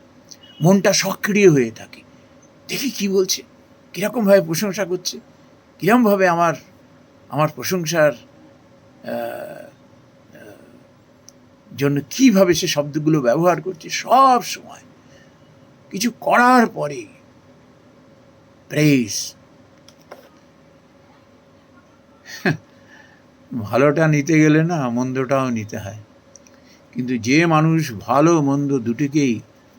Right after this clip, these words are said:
সমতুল্য মনে করে নিতে পারে, তার আর উদ্বেগ থাকে না। দেখবেন, এই যখন এই মেশিন পুরনো হয়ে যায়,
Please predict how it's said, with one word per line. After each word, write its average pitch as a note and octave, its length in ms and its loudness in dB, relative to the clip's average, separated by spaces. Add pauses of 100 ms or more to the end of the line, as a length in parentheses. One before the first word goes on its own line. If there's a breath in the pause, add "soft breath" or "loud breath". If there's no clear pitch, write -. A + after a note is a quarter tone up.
(960)
সমতুল্য C3 800 0
মনে A#2+ 300 -4
করে A2 240 -16 (1000)
নিতে B2+ 320 -2
পারে, - 220 -12 (180)
তার C3 260 2
আর B2 160 0
উদ্বেগ A#2+ 460 -2
থাকে - 260 -18
না। D#2+ 100 -20 (4000)
দেখবেন, C#3+ 640 0 (1300)
এই B2+ 160 -8
যখন B2+ 720 -2 (600)
এই C3 200 -16
মেশিন C3+ 460 -4
পুরনো E3 480 2
হয়ে D3 300 0
যায়, A2 320 -4